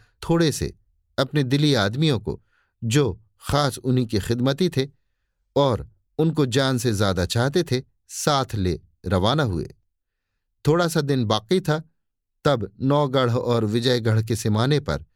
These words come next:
इन लोगों का डेरा पड़ गया। रात भर वहां मुकाम रहा और ये राय ठहरी कि पहले तेज सिंह विजयगढ़ जाकर हाल चाल ले आवें।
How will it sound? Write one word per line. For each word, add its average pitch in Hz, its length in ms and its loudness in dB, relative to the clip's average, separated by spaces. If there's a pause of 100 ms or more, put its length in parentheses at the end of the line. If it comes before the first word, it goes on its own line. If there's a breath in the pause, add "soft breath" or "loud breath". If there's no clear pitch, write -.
(320)
इन 143 120 0
लोगों 113 300 2
का 92 320 -6 (100)
डेरा 98 320 2
पड़ 104 200 -2
गया। 67 280 -6 (420)
रात 107 400 0
भर 87 240 0
वहां 90 240 2
मुकाम 123 460 0
रहा 123 240 0 (480 soft breath)
और 151 200 4
ये 160 200 2
राय 151 260 2
ठहरी 117 380 -2 (460)
कि 147 80 0
पहले 131 340 0
तेज 147 320 0
सिंह 73 320 -4 (240)
विजयगढ़ 123 540 2
जाकर 101 420 -2
हाल 90 320 -2
चाल 127 280 -2
ले 101 160 0
आवें। 62 380 -8